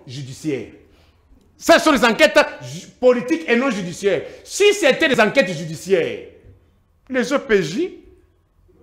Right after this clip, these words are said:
et, bah, il n'y a pas facilité, bah, moi, ça, là, bâti Kalakimia pour arriver à mettre la main sur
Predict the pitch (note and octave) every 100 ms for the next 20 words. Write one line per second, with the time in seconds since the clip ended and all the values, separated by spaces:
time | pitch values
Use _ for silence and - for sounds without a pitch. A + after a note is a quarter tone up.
0 | _ _ _ _ _ - F#3+ - E3 G3
1 | A3+ B3 A#3 F3+ - G#3 G3+ A#3+ F3 -
2 | C4 C#4+ F4+ - - _ _ C3 C4+ D4+
3 | E4 A3 F#3 F3+ - E4 D4+ E4 D#4 -
4 | - _ D4+ E4 D#4+ A3+ A#3 A3+ A3+ A3
5 | G3 C4+ - F#3+ F#3+ A3 A3 F3+ D#3+ D#3+
6 | F#3+ G#3 - G3+ F#3